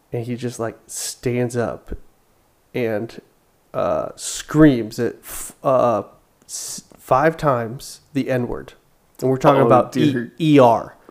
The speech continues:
Speaker 1: And the face on the kid, his face, like, he turned ghost white and just stared at my buddy. She's like, "I'm so, I'm so sorry. I'm so sorry." And they were just dying laughing. They thought it was hilarious. But this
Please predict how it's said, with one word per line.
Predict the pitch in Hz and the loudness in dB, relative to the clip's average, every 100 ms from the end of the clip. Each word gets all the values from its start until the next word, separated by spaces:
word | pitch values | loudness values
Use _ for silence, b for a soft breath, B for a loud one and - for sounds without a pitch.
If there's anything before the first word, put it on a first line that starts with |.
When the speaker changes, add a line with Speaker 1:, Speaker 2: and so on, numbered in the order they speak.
| B B B B B B _ | B B B B B B _
Speaker 1:
And | 156 143 135 | 2 4 2
the | 127 | -4
face | - - 139 165 165 | -2 0 2 0 2
on | 160 | 2
the | 147 | 2
kid, | 139 151 139 | 0 -4 -6
his | 123 143 160 - | 0 2 2 -2
face, | - - 123 139 - | -8 -4 -4 -4 -6
like, | 127 - | -8 -4
he | 147 | -6
turned | 143 160 143 127 - | 2 4 4 2 0
ghost | 131 127 131 - | 2 2 0 -2
white | 117 113 135 151 B B - | 0 0 0 -2 B B -6
and | 135 | -4
just | 127 - | -4 -6
stared | - 127 123 | -6 -2 2
at | 131 120 | 2 2
my | 127 | -2
buddy. | 120 117 123 | -2 -4 -4
She's | - | -4
like, | 123 117 | -4 -4
"I'm | - | -8
so, | 123 135 - | -2 -2 -2
I'm | 123 | -4
so | 123 | -4
sorry. | 135 113 101 - | -2 -2 -4 -8
I'm | 123 | -8
so | - | -4
sorry." | 123 123 90 76 - b b _ _ | -4 -2 -4 -8 -18 b b _ _
And | - 135 | -6 2
they | 135 143 | 6 8
were | 147 | 8
just | 139 120 - _ | 4 -2 -6 _
dying | 151 123 127 131 127 | 8 10 8 6 4
laughing. | 110 107 - - - - | 2 2 -2 -10 -14 2
They | 156 | 6
thought | 151 147 | 8 8
it | 135 | 6
was | 123 | 4
hilarious. | 131 123 127 117 117 B B - | 0 0 0 0 -4 B B 4
But | 147 | 6
this | 143 151 | 8 4